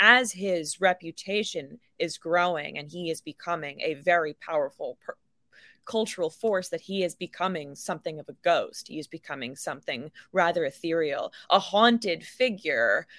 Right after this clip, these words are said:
um, made up of particles and <laughs> less of the, um, existential, shall we say, um, mm, human who is sort of bound to relationships to others or,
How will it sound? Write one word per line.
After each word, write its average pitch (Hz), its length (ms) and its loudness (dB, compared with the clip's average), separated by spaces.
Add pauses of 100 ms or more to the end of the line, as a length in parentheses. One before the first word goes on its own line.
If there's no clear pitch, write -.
(180)
um, 147 600 2 (760)
made 196 360 10
up 190 240 6
of 160 220 -2
particles 180 1000 4 (100)
and 170 540 2
<laughs> - 880 -14
less 214 680 2
of 170 420 4
the, 160 420 -6
um, 135 460 -2 (180)
existential, 175 1200 0
shall 151 240 -2
we 147 200 -10
say, 139 600 -2 (420)
um, 143 600 -2 (1900)
mm, 175 440 -12
human 226 580 4
who 180 160 -4
is 170 160 -4
sort 190 180 2
of 151 300 -10
bound 185 480 6
to 160 140 -8
relationships 160 720 -2
to - 140 -6
others 147 340 0
or, 143 120 -10